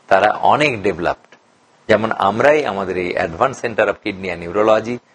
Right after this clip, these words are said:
প্রতিষ্ঠা করার পর থেকে আমরা আর পেট কেটে কিডনি ফেলি না। পেট কেটে ফেললেও যে ক্ষতি, তা কিন্তু নয়, তা আমরা বলছি না। কেউ যদি, কোনো সার্জন যদি পেট কেটে কিডনিটা ফেলে দেয়, সেটাতেও চলবে। তবে আমরা এখন আর পেট কেটে ফেলছি না।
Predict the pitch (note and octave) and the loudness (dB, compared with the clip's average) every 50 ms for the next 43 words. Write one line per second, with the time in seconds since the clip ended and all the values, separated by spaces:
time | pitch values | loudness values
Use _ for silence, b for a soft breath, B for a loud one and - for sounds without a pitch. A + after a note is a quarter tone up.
0 | _ _ _ - G#2 G#2+ - G#2+ - - - G2 - F#2 F2 E2+ E2+ - - E2+ | _ _ _ -2 -2 -2 -2 -2 -6 -4 -4 -4 0 0 0 0 0 -2 -2 -2
1 | F2 - - - G2+ F2+ - G2+ G2+ - b b b b b - E2 E2+ F2+ F2 | -2 -2 -4 -8 -6 -4 -4 -4 -4 -6 b b b b b -6 -6 -4 -2 0
2 | E2+ E2+ - - _ - C3 D3 D#3 - - - - B2 A2+ - - G#2 - - | 0 0 -2 -4 _ 0 2 2 2 2 -2 -4 -2 -2 -2 0 -2 -6 -4 -6
3 | D#2+ D#2 E2 E2+ D2+ - - F2 D2+ C#2+ - - - - _ _ _ _ _ _ | -10 -8 -8 -12 -10 -6 -6 -4 -4 -4 -6 -8 -12 -14 _ _ _ _ _ _
4 | _ _ _ _ _ _ - B B B B B - - - - B2 C3 B2 - | _ _ _ _ _ _ -20 B B B B B -20 -8 0 4 4 4 2 2
5 | - - C3 B2 - D3 C3+ - - C3+ C3+ C#3 D3+ E3+ F#3+ F3 F3+ - - - | 2 2 2 4 4 4 2 4 4 2 4 4 4 4 4 4 0 0 0 -2
6 | D3+ - D#3 - - B2+ B2 - - C#3+ C3 - C3 A#2+ A#2 G#2 E2+ D2+ C#2+ - | -4 -2 -2 2 4 4 2 2 -2 -10 -10 -8 -4 0 0 0 0 0 -2 -2
7 | F#2 F#2+ F#2 F#2+ F#2 F#2 D2+ D#2+ E2+ E2 - - E3 F#3 - - C#3 B2 A#2 A#2+ | -2 -2 -2 -2 -4 -6 -4 -6 -6 -6 -2 0 0 0 0 0 -2 0 0 0
8 | A2+ A#2 A2 - b b b b b - A2+ A2 G#2 - - G#2+ G2+ G2+ G2+ G#2 | -2 -2 -4 -6 b b b b b -2 -2 0 0 2 4 4 2 2 2 -2
9 | A#2+ A#2+ A#2 A2+ A2+ G#2 F#2+ - A2 G2+ - - - - G#2 - - A2+ - - | -4 -2 -2 -2 -4 -4 -2 -2 -2 -2 -2 -2 -2 -2 0 0 0 -2 0 -2
10 | G#2 G#2 G#2+ G2 - G2+ - - G#2+ G#2+ G#2+ G2+ G2+ G2 G2+ - _ b b b | -4 -4 -4 -2 -2 -2 -2 -2 -2 0 0 2 2 2 2 0 _ b b b
11 | _ - - - - - A#2 B2 B2+ E3 D#3 C3+ - - G2 D#2 C#2 C2 C2+ - | _ -16 -12 -6 -2 0 0 2 4 4 2 2 2 0 -2 -2 -2 -4 -10 -12
12 | _ b b b b _ _ - F#2 F2 G2+ A2+ - - F#2 F2+ F#2+ G2+ A2+ C#3+ | _ b b b b _ _ 0 0 2 2 0 0 0 -2 -2 0 0 2 2
13 | F#3+ G#3+ - - - - - G2+ F#2 F2 - - G2 - - - F#2+ F2 F2+ - | 2 0 -2 -8 -8 -6 -6 -6 -6 -6 -4 -4 -4 -4 -4 -6 -6 -6 -4 -2
14 | - F2+ F2+ F2 - B2 A#2 B2 C3 | -2 -2 -2 0 -2 0 0 0 0